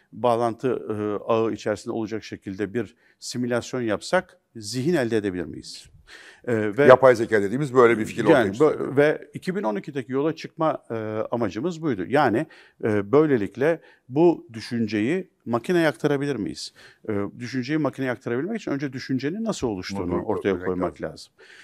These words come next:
Speaker 1: lazım. E, ama çok kısa sürede anladık ki bir defa beyin bilgisayar gibi çalışmıyor.
Speaker 2: Bir sıfır, bir sıfır.
Speaker 1: E, değil. Her nöron sıfırla bir arasındaki sonsuz
Speaker 2: Sol.
Speaker 1: seçenekten birine her seferinde karar veriyor. E, ve, e, bir anda tek bir algoritma içinde değil tek, e,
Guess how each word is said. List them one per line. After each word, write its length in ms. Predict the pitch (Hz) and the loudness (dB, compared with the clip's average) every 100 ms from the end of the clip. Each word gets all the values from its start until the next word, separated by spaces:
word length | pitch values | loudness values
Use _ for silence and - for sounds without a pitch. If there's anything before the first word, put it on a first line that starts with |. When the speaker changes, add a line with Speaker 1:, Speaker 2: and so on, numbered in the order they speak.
| _ 120 | _ -8
Speaker 1:
lazım. 300 | 113 110 107 | -6 -6 -8
E, 60 | _ _ _ | _ _ _
ama 280 | 165 208 147 - - | 2 4 2 -2 -6
çok 220 | 208 202 | -2 -2
kısa 200 | - 202 | -2 -4
sürede 280 | 190 185 160 | -2 -2 2
anladık 360 | 160 185 233 - | 2 0 -4 -6
ki 240 | 156 113 - | -6 -6 -10
bir 100 | 139 | -10
defa 340 | 123 156 123 | -4 -4 -2
beyin 240 | 139 170 | -4 -4
bilgisayar 300 | 120 107 117 | -8 -6 -6
gibi 160 | 117 123 | -6 -8
çalışmıyor. 420 | - 92 - - _ _ - | -8 -8 -10 -20 _ _ -4
Speaker 2:
Bir 100 | 98 | -4
sıfır, 280 | 90 95 | -2 -4
bir 80 | 90 | -6
sıfır. 220 | 80 - | -10 -6
Speaker 1:
E, 280 | 120 113 110 - - | -2 -2 -4 -8 -8
değil. 280 | 110 95 - _ - | -6 -6 -8 _ -2
Her 280 | 160 165 | 0 2
nöron 260 | 151 127 156 | 0 0 -2
sıfırla 520 | 156 131 139 135 131 | -4 -8 -6 -4 -4
bir 80 | 139 | -2
arasındaki 760 | 127 104 - 101 98 - 160 160 _ | -4 -4 -6 -6 -6 -6 -8 -8 _
sonsuz 440 | - 123 113 120 - | -8 -4 -4 -4 -4
Speaker 2:
Sol. 100 | 85 | -4
Speaker 1:
seçenekten 500 | - 110 - 113 104 | -2 -6 -4 -6 -6
birine 240 | 113 139 | -6 -6
her 260 | - 113 110 | -4 -4 -4
seferinde 560 | - 104 95 95 87 | -4 -10 -10 -8 -10
karar 360 | - 92 92 87 | -6 -8 -8 -10
veriyor. 320 | 90 117 165 _ - - - | -10 -8 -10 _ -20 -20 -8
E, 300 | 117 107 104 | -4 -4 0
ve, 280 | 156 170 - _ _ _ - | 2 2 -2 _ _ _ -12
e, 240 | 117 107 127 | -12 -8 -2
bir 120 | 196 | 2
anda 380 | 175 156 143 - | 2 2 0 0
tek 240 | 151 - | -6 0
bir 60 | 123 | 2
algoritma 480 | 120 110 110 - | 2 0 -6 -4
içinde 360 | 98 - 98 95 | -6 -6 -6 -2
değil 160 | 98 92 | -4 -4
tek, 200 | 98 - | -8 -8
e, 520 | _ 98 85 104 | _ -16 -12 -8